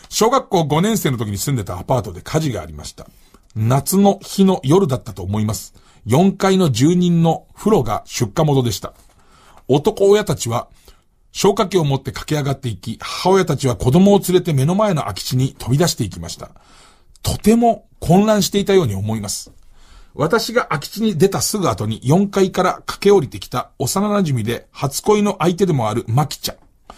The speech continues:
出火した部屋のすぐ隣に住んでいたマキちゃんは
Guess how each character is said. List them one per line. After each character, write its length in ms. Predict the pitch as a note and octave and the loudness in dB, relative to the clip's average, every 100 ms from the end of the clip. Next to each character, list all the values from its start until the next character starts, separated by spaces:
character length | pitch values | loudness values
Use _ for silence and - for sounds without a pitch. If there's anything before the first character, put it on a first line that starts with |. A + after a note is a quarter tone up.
| - - - - | -20 -20 -20 -4
出 280 | - G3 | 0 0
火 180 | - A#3 | 0 -2
し 120 | - | 0
た 80 | A3 | -2
部 140 | D3 G3 | 2 2
屋 100 | G3 | 2
の 100 | F#3+ | 0
す 160 | - | -2
ぐ 120 | A3+ | -2
隣 320 | - D#3 F#3 F#3+ | 0 2 2 2
に 100 | F3 | 0
住 220 | - F3+ | 0 0
ん 40 | |
で 80 | A#2+ | 0
い 80 | F#2 | -4
た 220 | - A#2 | -6 -2
マ 200 | C#3 E3+ | 0 0
キ 100 | - | 0
ち 120 | - F2 | -8 -8
ゃ 40 | |
ん 80 | F2 | -2
は 240 | B2 - | -2 -2